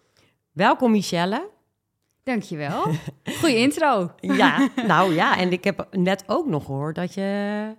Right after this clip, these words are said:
Speaker 1: met een kledinglijn bezig bent. Dus,
Speaker 2: Ja.
Speaker 1: nou ja.
Speaker 2: Valt een beetje onder een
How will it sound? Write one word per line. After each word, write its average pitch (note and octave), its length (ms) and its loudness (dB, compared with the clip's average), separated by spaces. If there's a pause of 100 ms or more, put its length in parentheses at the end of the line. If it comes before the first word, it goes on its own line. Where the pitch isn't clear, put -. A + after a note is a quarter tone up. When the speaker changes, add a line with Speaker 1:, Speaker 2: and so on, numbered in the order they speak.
(240)
Speaker 1:
met G3+ 200 -10
een A3 100 -8
kledinglijn G#3+ 600 -4
bezig D3+ 340 -4
bent. D3 320 -4
Dus, - 100 0
Speaker 2:
Ja. - 120 -2 (640)
Speaker 1:
nou C#3+ 220 -6
ja. C3 120 -8
Speaker 2:
Valt A3+ 200 -2
een A3+ 60 -8
beetje G#3 200 -6
onder F#3+ 140 -8
een F3+ 60 -10